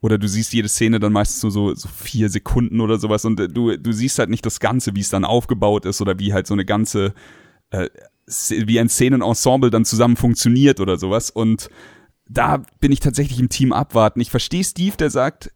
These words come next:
es muss möglich sein, eine Wertung abzugeben bei etwas, das ein Produkt, äh, anpreisen soll. Absolut bin ich bei dir. Ich kritisiere auch nicht deine Kritik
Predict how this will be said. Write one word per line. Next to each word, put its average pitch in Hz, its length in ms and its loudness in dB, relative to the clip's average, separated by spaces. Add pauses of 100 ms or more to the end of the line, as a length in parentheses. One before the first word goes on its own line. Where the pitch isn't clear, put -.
es 117 180 -2
muss 135 300 2
möglich 127 340 0
sein, 107 300 0
eine 98 160 0
Wertung 110 320 0
abzugeben 170 600 -2
bei 110 120 2
etwas, 110 240 -2
das 107 160 -4
ein 104 80 0
Produkt, - 500 -6
äh, 110 60 0
anpreisen 120 520 2
soll. 113 300 2 (240)
Absolut 131 480 -2
bin 113 120 0
ich - 120 -4
bei 101 200 2
dir. 110 140 -2
Ich - 120 -4
kritisiere 117 500 0
auch 110 140 -4
nicht - 320 -2 (440)
deine 135 300 2
Kritik - 640 -6